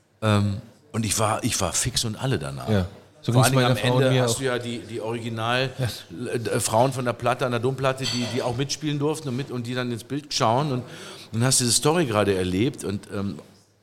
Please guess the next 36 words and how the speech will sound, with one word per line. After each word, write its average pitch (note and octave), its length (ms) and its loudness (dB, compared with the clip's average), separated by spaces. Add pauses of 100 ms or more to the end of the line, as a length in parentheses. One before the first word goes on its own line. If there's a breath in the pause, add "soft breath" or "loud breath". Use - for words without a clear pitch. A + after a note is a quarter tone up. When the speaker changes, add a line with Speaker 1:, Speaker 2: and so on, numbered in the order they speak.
Speaker 1:
so A#2+ 100 -10
muss B2 160 -4
man B2 120 0
sagen, A#2+ 200 2
es - 80 -4
war A2 80 0
auch G#2 60 0
eine G#2 140 0
Regisseurin, F#2+ 680 2
das G#2+ 160 0
ist G#2+ 120 0
nicht G2 140 -4
unwichtig. G#2 580 -4 (460 loud breath)
Glaube A2 180 -2
ich, G#2+ 60 -6
eine, A2 160 -2
eine, A2 360 -4
ein G#2 140 -4
weiblicher G#2+ 420 0
Regieblick A#2+ 520 -2
ein A#2 80 -2
anderer B2+ 300 2
ist C3+ 180 2
als G#2+ 200 -2
ein A2+ 60 -2
männlicher. C#3+ 460 -4 (560 loud breath)
Und G#2+ 100 -4
wir G#2+ 100 2
haben B2+ 120 4
auch A#2+ 80 4
mindestens C3 420 2
einmal C3+ 320 2
im C3 140 -2
Jahr A#2+ 240 2
jetzt, B2+ 460 -4
ähm, A2 300 -6